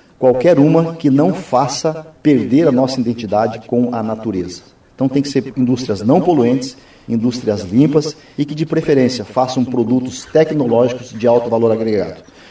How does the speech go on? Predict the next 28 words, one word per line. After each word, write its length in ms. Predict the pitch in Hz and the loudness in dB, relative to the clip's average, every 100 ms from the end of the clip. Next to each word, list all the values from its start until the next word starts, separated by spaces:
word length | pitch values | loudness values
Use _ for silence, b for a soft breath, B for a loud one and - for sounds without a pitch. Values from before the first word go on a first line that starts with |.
| B | B
Nós 140 | 123 - | -2 2
temos 240 | 165 151 | 4 4
aí 120 | 147 | 6
a 60 | 143 | 4
Itaipu 320 | 147 135 143 135 | 4 2 2 2
Nacional 380 | 135 131 123 120 | 2 2 2 2
como 200 | 120 120 | 2 2
uma 140 | 113 | 2
parceira, 800 | 110 101 - 117 123 127 131 - B B - | 2 -2 0 4 4 6 2 -2 B B -4
né? 200 | 117 123 113 | -2 0 -2
O 60 | |
diretor-geral 580 | 110 113 120 120 117 113 | 0 2 2 2 2 2
de 80 | 110 | 2
Itaipu, 320 | 113 107 110 | 0 0 -2
o 60 | 104 | -2
general 260 | 104 107 | 0 0
Silvio 240 | 107 104 101 | 0 -4 -2
Luna, 220 | 98 95 | -4 -4
tem 200 | 135 139 | 0 0
se 140 | 131 | 0
mostrado 540 | 120 - 113 107 92 - 143 | -2 -2 -2 -2 -2 -6 -6
um 340 | 165 139 92 | -2 -2 -2
grande 440 | 90 107 143 139 | -2 2 4 4
parceiro 420 | 131 98 98 107 104 | 0 -4 -4 -6 -8
de 80 | |
Foz 220 | 98 104 101 | -6 -4 -4
do 60 | |
Iguaçu. 500 | 95 95 110 117 120 | -6 -8 -6 -6 -6